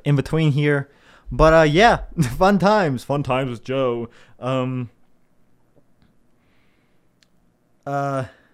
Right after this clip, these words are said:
yeah, anyway, I'm gonna cut the sh-, feet talk <laughs> short. You're welcome. Um, gonna just run through some stuff real quick. Uh, what's up, what's up, what's up? Um, let's see here.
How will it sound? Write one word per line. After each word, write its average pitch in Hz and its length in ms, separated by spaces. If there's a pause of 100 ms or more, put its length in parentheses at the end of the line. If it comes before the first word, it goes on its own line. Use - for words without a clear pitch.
(160)
yeah, 147 320 (100)
anyway, 123 460 (320)
I'm 180 120
gonna 190 200
cut 190 340
the 147 80
sh-, - 120
feet - 340
talk 156 260
<laughs> - 0
short. - 600 (920)
You're 143 220
welcome. 135 580 (360)
Um, 147 500 (400)
gonna 156 180
just 147 160
run 143 300
through 139 160
some 143 200
stuff 147 300
real 151 180
quick. - 420 (520)
Uh, 117 560
what's - 380
up, - 180
what's - 300
up, - 180
what's - 260
up? - 280 (520)
Um, 139 540 (1300)
let's - 100
see 120 240
here. 110 680